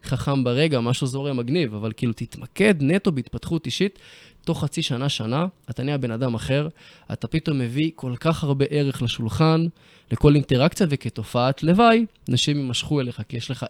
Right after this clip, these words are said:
ערך אמיתי, ערך הישרדותי. מה זה ערך הישרדותי? אתה בריא. אתה יודע, יש לך תחושת מטרה ומשימה בחיים האלה. אתה קם בבוקר, אתה יודע מה אתה רוצה לעשות בחיים האלה, אתה מבין? אתה יודע איך אתה רוצה כביכול לתת לעולם,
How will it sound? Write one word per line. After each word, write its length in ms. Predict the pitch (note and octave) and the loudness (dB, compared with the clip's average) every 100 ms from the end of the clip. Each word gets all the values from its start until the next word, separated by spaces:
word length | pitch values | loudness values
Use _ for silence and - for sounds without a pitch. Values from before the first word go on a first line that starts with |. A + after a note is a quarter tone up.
| - | 0
ערך 340 | D3+ B2+ - | 0 2 -2
אמיתי, 420 | A#2 A2+ - D3+ G#2+ _ _ _ _ | -2 -2 2 2 0 _ _ _ _
ערך 260 | C#3 D3 - | -6 -6 -4
הישרדותי. 640 | C3+ - A#2+ A#2+ A#2 C3+ G#2+ - - - | -4 -2 -2 -2 0 0 0 -8 -16 -2
מה 160 | C3 C#3 | 0 2
זה 120 | C3+ | 2
ערך 180 | C#3 C#3 | 0 -2
הישרדותי? 600 | - C3 B2 B2 D3 G#2+ - - - - | -2 -2 0 0 0 -2 -6 -20 -20 -10
אתה 180 | A#2 B2+ | -2 0
בריא. 340 | A#2 A#2+ C#3 G#2+ - _ _ _ _ _ _ _ _ _ - | 4 4 4 0 -6 _ _ _ _ _ _ _ _ _ -12
אתה 580 | - A#2+ A2 G#2+ G#2 G#2 G#2 _ _ _ _ _ _ _ _ _ - C4 | -2 2 4 4 4 2 -2 _ _ _ _ _ _ _ _ _ -20 -6
יודע, 800 | C#3+ A#2 B2 F#3+ G3+ F#3+ F#3 F3 - _ _ _ _ _ _ _ _ _ _ | 0 4 8 10 10 8 6 4 -2 _ _ _ _ _ _ _ _ _ _
יש 100 | - | -2
לך 80 | - | 2
תחושת 380 | F3 - D#3 F3+ | 6 8 8 8
מטרה 300 | D#3+ C3+ D#3+ | 2 4 4
ומשימה 440 | D#3+ B2 - C3 D3 | 4 2 0 0 2
בחיים 380 | B2+ A#2+ C3+ C#3+ | 2 2 2 2
האלה. 100 | A2 | 0
אתה 120 | A2+ | 0
קם 200 | D3+ D3+ | 2 2
בבוקר, 520 | B2+ D#3 - F#3 F3+ | 4 2 2 0 0
אתה 160 | A2 A#2 | -2 -2
יודע 240 | A#2+ D3+ | 2 2
מה 120 | D3 D3 | 2 -2
אתה 140 | C3+ | -4
רוצה 260 | A#2+ - C3 | -6 -4 -2
לעשות 360 | A#2 - B2 | -2 -2 -4
בחיים 360 | A2 G#2+ A2+ A2 | -4 -2 -2 -2
האלה, 140 | G2+ - | -6 -8
אתה 80 | |
מבין? 280 | G2+ B2+ C3+ A#2 | -4 -2 0 -2
אתה 80 | |
יודע 160 | G#2+ C#3+ | 2 4
איך 140 | D3+ | 4
אתה 100 | - | 2
רוצה 220 | A#2+ - C#3+ | -2 -2 -4
כביכול 460 | B2+ B2+ C3+ B2+ | -2 0 0 0
לתת 460 | A#2 A2 - C3+ - | -2 -8 -4 -6 -4
לעולם, 400 | A#2 G#2 G#2+ A2 | -6 -4 -4 -4